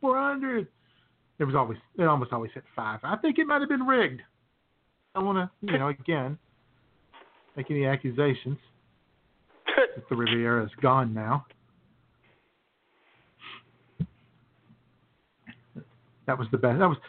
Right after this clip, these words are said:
Speaker 1: well, the best thing about the Riviera was that you could go out to the pool in the afternoon, and, you know, the, the fancy hotels like the Mirage and Golden Nugget, places like that,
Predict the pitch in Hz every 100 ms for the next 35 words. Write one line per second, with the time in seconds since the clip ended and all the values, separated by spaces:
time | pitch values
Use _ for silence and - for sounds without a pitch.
0 | - - 160 131 156 214 220 156 127 123
1 | 123 127 117 123 123 131 127 120 113 143
2 | 143 135 113 131 135 - - - 233 143
3 | 123 160 _ _ _ _ - 123 123 123
4 | - 120 120 120 - - - - 165 175
5 | 156 143 - 135 202 233 226 151 127 -
6 | 120 117 131 127 120 127 117 120 131 135
7 | 135 135 117 113 110 110 135 131 123 135
8 | 135 143 - 135 131 123 113 147 139